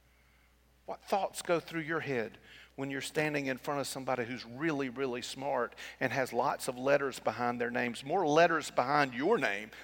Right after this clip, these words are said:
their names, than you've got behind your name, and they're telling you that you don't know what you're talking about? What thoughts go through your head? I thought about what this guy might have thought.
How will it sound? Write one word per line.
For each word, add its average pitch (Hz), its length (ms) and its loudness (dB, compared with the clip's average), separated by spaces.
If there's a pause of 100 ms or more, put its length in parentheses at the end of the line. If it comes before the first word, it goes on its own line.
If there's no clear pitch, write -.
their 180 180 12
names, 135 340 4
than 135 180 -4
you've 165 140 -2
got 156 220 8
behind 143 360 4
your 185 220 2
name, 117 340 -2 (300)
and 127 140 2
they're 175 120 4
telling 170 440 2
you 170 100 -4
that 143 180 -2 (320)
you 131 140 -6
don't 190 140 -4
know 117 80 -4
what 131 160 0
you're 151 80 -8
talking 143 400 -4
about? - 480 -12 (3500)
What - 160 -6
thoughts 165 260 -2
go 147 140 -6
through - 200 -10
your 139 180 -10
head? - 260 -12 (1600)
I - 80 -12
thought 135 280 0
about 113 220 2
what 117 220 -2
this - 160 -4
guy 120 240 -2
might 113 220 -2
have 107 100 -6
thought. 135 480 -6